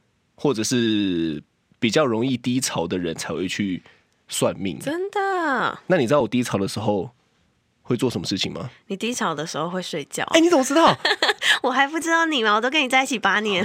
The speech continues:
Speaker 2: 了。
Speaker 1: 哦，你知道谁是我的黄大仙吗？
Speaker 2: <laughs>
Speaker 1: 枕头。
Speaker 2: 周-，<laughs> 我本来要说周公。
Speaker 1: <laughs> 没有，是枕-，枕头。
Speaker 2: 哦。
Speaker 1: 我，我其实只有算，我之前的只有算过一次，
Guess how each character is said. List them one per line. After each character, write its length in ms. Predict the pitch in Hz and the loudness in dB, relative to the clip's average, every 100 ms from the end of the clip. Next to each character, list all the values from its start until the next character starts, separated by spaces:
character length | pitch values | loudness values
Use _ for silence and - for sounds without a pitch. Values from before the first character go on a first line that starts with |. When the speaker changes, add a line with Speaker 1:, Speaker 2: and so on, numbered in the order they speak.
| - | 0
Speaker 2:
了。 220 | 170 175 - | 0 0 -4
Speaker 1:
哦， 80 | 254 | -2
你 100 | - | 0
知 80 | 107 | 2
道 140 | 151 | 2
谁 200 | 139 107 | 2 2
是 160 | 104 139 | 2 2
我 200 | 107 67 | 2 0
的 180 | 80 - | -2 -2
黄 260 | - 87 | -2 -2
大 200 | 113 123 | 2 2
仙 260 | 101 - 95 | 2 0 -2
吗？ 220 | 98 98 - | -4 -8 -12
Speaker 2:
<laughs> 60 | - - - - - _ | -10 -8 -8 -10 -20 _
Speaker 1:
枕 180 | - - - | -2 -2 -2
头。 140 | - | -6
Speaker 2:
周-， 100 | - 202 - - - 403 480 | -2 -4 4 6 8 8 8
<laughs> 320 | - 392 - | 6 6 4
我 100 | 311 | 6
本 80 | 453 | 4
来 80 | 269 | 6
要 140 | 262 | 6
说 140 | - 285 | 4 4
周 220 | 269 247 | 2 2
公。 240 | - 220 214 - 247 330 | 2 2 2 -2 -2 -2
Speaker 1:
<laughs> 400 | - - - - - | -2 -2 -4 -4 -4
没 160 | - | 0
有， 80 | 104 - | 2 2
是 120 | - 170 | 2 2
枕-， 320 | - - - - - 302 571 523 | 2 2 0 -2 -8 -2 0 0
枕 160 | 104 | -2
头。 280 | 87 - - - - - | -2 -10 -10 -10 -10 -6
Speaker 2:
哦。 800 | - 170 180 208 220 220 220 220 | -4 -4 -2 -2 -2 -2 -2 2
Speaker 1:
我， 120 | 139 147 | 4 4
我 60 | 143 | 4
其 140 | - | 4
实 100 | 151 | 2
只 120 | 170 170 | 4 2
有 120 | 107 | 2
算， 260 | - 117 95 - _ | 0 -2 -2 -14 _
我 160 | 123 123 - | -2 -2 -2
之 180 | - 214 | -2 0
前 200 | - 101 | 2 0
的 100 | 98 | 0
只 100 | 110 | 0
有 80 | 107 | 0
算 160 | 104 | -2
过 160 | 98 80 | -4 -6
一 60 | 57 | -4
次， 300 | - - | -8 -8